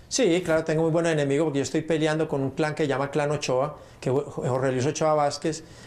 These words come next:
fue patrón mío porque él era socio de Pablo Escobar y jefe del cartel de Medellín también. Ellos están bregándome a matar a mí, eh,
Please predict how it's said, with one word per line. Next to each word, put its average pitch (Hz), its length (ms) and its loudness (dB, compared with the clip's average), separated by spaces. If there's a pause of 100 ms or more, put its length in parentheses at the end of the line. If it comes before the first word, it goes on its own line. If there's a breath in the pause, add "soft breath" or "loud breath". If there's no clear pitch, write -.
(160 loud breath)
fue 139 100 2
patrón 156 380 0
mío 151 180 2
porque 147 180 -2
él 135 60 2
era 143 80 4
socio 147 240 0
de 147 80 0
Pablo 135 220 0
Escobar 135 260 0
y 139 60 2
jefe 143 200 0
del 147 120 0
cartel 127 260 -2
de 139 80 2
Medellín 127 300 0
también. 135 460 -2 (580 loud breath)
Ellos 139 160 2
están 160 180 -2
bregándome 151 380 0
a 135 100 0
matar 120 300 0
a 135 80 -2
mí, 143 300 0
eh, 127 280 2